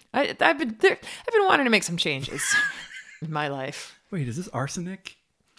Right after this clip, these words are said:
Speaker 1: Oh, yeah, sorry.
Speaker 2: <laughs>
Speaker 1: Don't worry about that weird flavor in your soda.
Speaker 2: Mm.
Speaker 1: I don't know. How long would you wait?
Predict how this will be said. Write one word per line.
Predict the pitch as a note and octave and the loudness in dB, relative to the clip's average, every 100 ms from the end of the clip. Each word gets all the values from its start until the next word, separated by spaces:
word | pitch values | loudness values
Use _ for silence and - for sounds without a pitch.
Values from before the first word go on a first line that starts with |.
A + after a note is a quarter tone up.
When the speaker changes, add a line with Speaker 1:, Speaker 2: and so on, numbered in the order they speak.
| _ _ - | _ _ -8
Speaker 1:
Oh, | F#3 G3+ F#3 | -4 -2 -4
yeah, | G3 | -6
sorry. | G#3 A3 A3 E3+ D#3 D#3 D3 F3 D3+ A#2+ | -8 -6 -4 -4 -4 -6 -8 -8 -10 -10
Speaker 2:
<laughs> | _ _ _ _ _ | _ _ _ _ _
Speaker 1:
Don't | - A#3 | -6 -4
worry | C4+ | -2
about | A3+ G3+ | -4 -4
that | - | -4
weird | F3+ E3+ | -4 -4
flavor | - E3+ F3 D3+ | -4 -6 -4 -8
in | C#3 | -8
your | C3+ | -10
soda. | B2+ D3 D3 C3+ C3 B2 | -12 -12 -12 -14 -16 -20
Speaker 2:
Mm. | A#2 A#2 A2 G2+ F#2+ _ _ _ _ _ _ _ _ F#3 | -18 -16 -16 -18 -20 _ _ _ _ _ _ _ _ 0
Speaker 1:
I | |
don't | F#3 | 0
know. | C#3+ E3 | 0 0
How | F#3 | 2
long | F#3+ G3 | 2 -2
would | F3+ | -6
you | G#3+ | -4
wait? | C3 C3 | -4 -6